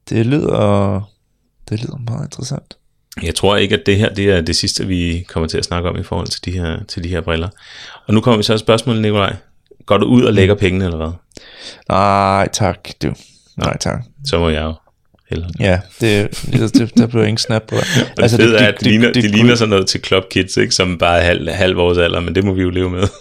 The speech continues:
Speaker 2: <laughs>
Speaker 1: Øhm, jeg tror også, det er til Club Kids.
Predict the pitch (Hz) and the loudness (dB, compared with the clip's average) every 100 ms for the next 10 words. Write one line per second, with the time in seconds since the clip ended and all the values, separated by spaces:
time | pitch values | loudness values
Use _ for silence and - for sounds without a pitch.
0 | - - 135 131 - - _ - - _ | -20 -6 -6 -4 -10 -12 _ -20 -20 _
1 | - - 64 64 76 101 - 80 - - | -18 -12 -10 -8 -6 -4 -4 -4 -4 -4
2 | - 104 101 113 110 104 - - - - | 0 2 2 0 0 -2 -2 -6 -6 -6
3 | - | -8